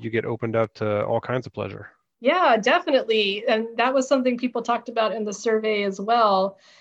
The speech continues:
Speaker 2: Um, non-sexual pleasure was very present in the answers that participants gave. Um, like, the,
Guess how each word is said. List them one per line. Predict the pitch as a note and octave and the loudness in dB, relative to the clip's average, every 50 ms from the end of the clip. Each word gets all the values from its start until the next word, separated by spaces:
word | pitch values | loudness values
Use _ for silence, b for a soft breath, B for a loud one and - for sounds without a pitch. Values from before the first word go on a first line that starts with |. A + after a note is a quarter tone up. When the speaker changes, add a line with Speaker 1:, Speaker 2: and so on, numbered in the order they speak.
| b b _ | b b _
Speaker 2:
Um, | A#3 G3 F#3+ F#3+ F3+ F3+ F#3+ | 0 2 4 4 4 2 2
non-sexual | G3+ A3+ B3 C#4 C#4+ C4+ - B3+ A#3 - B3+ A3 G#3+ | 2 2 2 2 2 2 0 0 0 2 0 0 0
pleasure | - - G#3+ G3+ G3+ G3+ | 4 4 4 4 4 0
was | F#3+ G3 G3 F#3+ | 0 0 -2 -2
very | F#3+ G#3+ A3+ A#3+ B3 B3 A#3+ | 0 0 2 2 2 2 0
present | - - - G#3 G3 F#3 F#3+ F3 F3 E3+ E3+ - D#3+ | -2 -4 -2 -2 0 0 0 -2 -4 -4 -6 -8 -8
in | E3 G3+ F#3+ | -6 -4 -4
the | F#3 | -4
answers | - F#3+ G3+ G3 G3+ G3+ G3+ - G3 F#3+ F#3+ F#3+ - | -4 -4 -4 -4 -4 -4 -4 -4 -4 -4 -4 -8 -6
that | - F#3 - - | -6 -6 -6 -6
participants | - G3+ - G#3+ G#3+ G#3+ - - - F#3 F3 F3+ - - _ | -10 -14 -12 -10 -12 -12 -12 -10 -8 -8 -8 -8 -12 -14 _
gave. | F#3+ F#3 F#3 F#3 F#3 F#3 F#3 F#3+ - _ _ _ _ _ _ _ _ _ _ _ _ _ _ _ | -2 0 2 2 2 0 -2 -6 -10 _ _ _ _ _ _ _ _ _ _ _ _ _ _ _
Um, | A3+ G3 F#3 F3+ E3+ F3 F3+ F3+ F#3+ G3 G3+ - _ _ _ B3 | 0 2 4 4 2 2 -2 -6 -10 -12 -16 -20 _ _ _ -2
like, | G#3+ G#3 | -2 0
the, | - A3 G#3 - | 2 0 -2 -2